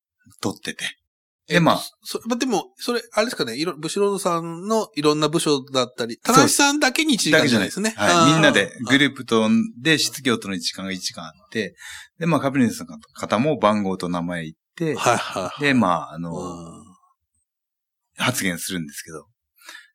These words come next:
Speaker 1: はい。なんと、この一時間の間に、
Speaker 2: はい。はい。
Speaker 1: 新日本に
Speaker 2: はい。はい。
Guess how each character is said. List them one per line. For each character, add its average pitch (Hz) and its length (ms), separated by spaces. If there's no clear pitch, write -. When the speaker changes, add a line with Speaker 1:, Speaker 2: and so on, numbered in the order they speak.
Speaker 1:
は 78 240
い。 - 40
な 117 160
ん - 80
と、 - 200
こ - 140
の 104 60
一 98 180
時 - 60
間 92 160
の 87 60
間 80 180
に、 78 200
Speaker 2:
は - 120
い。 - 40
は 85 40
い。 - 40
Speaker 1:
新 - 320
日 110 60
本 107 160
に 90 140
Speaker 2:
は 113 120
い。 90 40
は 85 40
い。 - 80